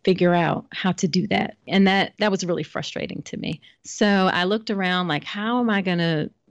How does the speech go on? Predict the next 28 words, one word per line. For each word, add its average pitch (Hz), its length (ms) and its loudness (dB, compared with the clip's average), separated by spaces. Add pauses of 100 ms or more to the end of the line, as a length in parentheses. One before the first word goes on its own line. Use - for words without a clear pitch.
(120)
have 180 200 0
a 170 120 2
bit 165 200 0
more 156 200 0
of 156 80 -4
a 156 60 -4
fulfilling 160 680 -2
work 147 240 -2
life?" - 340 -4 (560)
And 180 440 4
I 190 80 0
came 180 220 -2
across 165 380 -2
integrative 165 420 -2
health 302 220 0
coaching 151 480 -2
at, - 120 -6 (140)
at 151 180 -2
Duke, 175 340 2
and 165 120 2
that's 160 220 0
where 165 100 2
I 151 60 2
did 156 140 0
my 156 120 2
residency 156 640 0
training. 165 420 -2
So 151 320 2